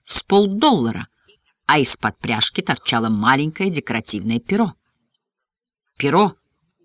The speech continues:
потемневшее от сырости, но блеснувшее в свете фонарей явственным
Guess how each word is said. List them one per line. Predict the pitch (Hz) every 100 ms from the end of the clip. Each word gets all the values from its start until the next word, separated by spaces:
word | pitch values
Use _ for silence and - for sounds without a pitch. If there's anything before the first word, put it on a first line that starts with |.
| _ _ _ -
потемневшее | 117 127 131 127 - 127
от | - 127
сырости, | - 143 104 - - 143 180 _ _ _ _ _ _ _ _
но | 143
блеснувшее | 143 165 - 208 - - 104 98
в |
свете | - 139 151 - 113
фонарей | - 127 123 160
явственным | 123 117 127 - - - 180 190